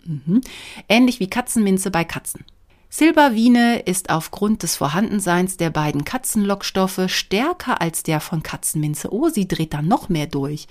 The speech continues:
Katzenbesitzer finden, dass Silberwiene der perfekte Weg ist, um eine faulende Katze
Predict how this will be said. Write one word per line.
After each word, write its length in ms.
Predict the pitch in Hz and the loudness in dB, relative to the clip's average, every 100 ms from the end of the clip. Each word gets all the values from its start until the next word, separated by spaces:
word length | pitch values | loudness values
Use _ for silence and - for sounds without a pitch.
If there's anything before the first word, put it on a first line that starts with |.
| - - - - | -20 -20 -20 -8
Katzenbesitzer 760 | - 359 - 175 156 - - - | 0 2 2 2 0 -4 -6 -6
finden, 460 | - 156 247 262 | -4 0 2 2
dass 260 | 165 135 - | 2 -2 0
Silberwiene 1120 | 262 196 156 160 220 - - 156 151 220 392 - - - _ - | 0 2 0 -2 -8 -16 -8 -4 0 0 0 -6 -20 -20 _ 0
der 120 | 180 | 2
perfekte 580 | 170 170 320 - 302 208 | 2 0 0 2 0 2
Weg 200 | 220 - | 2 2
ist, 320 | 208 - - | -2 -2 -2
um 200 | 190 202 | 0 0
eine 320 | 202 220 233 | 2 2 2
faulende 920 | - - 156 156 226 277 294 294 277 | -2 -10 -6 -2 2 2 2 2 0
Katze 680 | - - - 180 - - 160 | -6 -10 -8 -10 -6 -4 -4